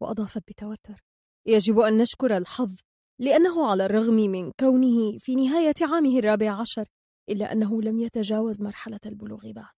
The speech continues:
"ولكن الولد فاقد للوعي يا سيدتي." قال بتوتر يشي بخوفه. "وربما تقتله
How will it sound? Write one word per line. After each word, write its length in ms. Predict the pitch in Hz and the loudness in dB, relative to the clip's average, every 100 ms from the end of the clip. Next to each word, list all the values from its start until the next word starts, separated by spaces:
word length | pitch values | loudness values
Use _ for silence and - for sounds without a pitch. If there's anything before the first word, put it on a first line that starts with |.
| _ _ _ _ _ _ - | _ _ _ _ _ _ 0
"ولكن 500 | 330 370 254 302 311 | 4 6 4 4 4
الولد 500 | 247 214 233 247 226 | 4 4 4 4 2
فاقد 420 | 240 285 - 311 | 0 0 0 4
للوعي 640 | 233 233 226 262 277 311 285 | 4 4 2 2 2 2 4
يا 120 | 208 | 2
سيدتي." 680 | - 247 214 220 240 233 208 _ _ _ _ _ - | 2 0 -2 -4 -4 -6 -8 _ _ _ _ _ -8
قال 200 | 214 196 | -6 -6
بتوتر 580 | 190 - 185 196 214 190 | -8 -8 -8 -8 -10 -10
يشي 580 | 190 202 185 - - | -8 -8 -6 -6 -6
بخوفه. 580 | 254 254 - 262 - 269 - _ _ _ _ 269 | -8 -8 -8 -10 -10 -14 -16 _ _ _ _ 0
"وربما 680 | 233 233 220 208 226 240 | 2 4 4 4 4 4
تقتله 640 | 240 285 - 294 302 277 | 2 -2 -4 0 2 4